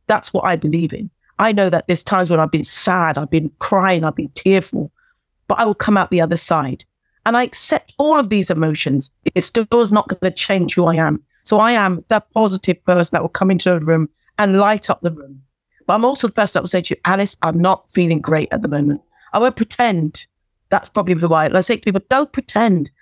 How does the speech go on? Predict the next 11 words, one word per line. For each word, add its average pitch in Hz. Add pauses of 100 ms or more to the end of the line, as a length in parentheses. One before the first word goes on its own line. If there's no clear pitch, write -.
(100)
Could 196
you 220
get 240
found 226
out? 202
It's -
so 370
much 302
easier 294
being 190
you 170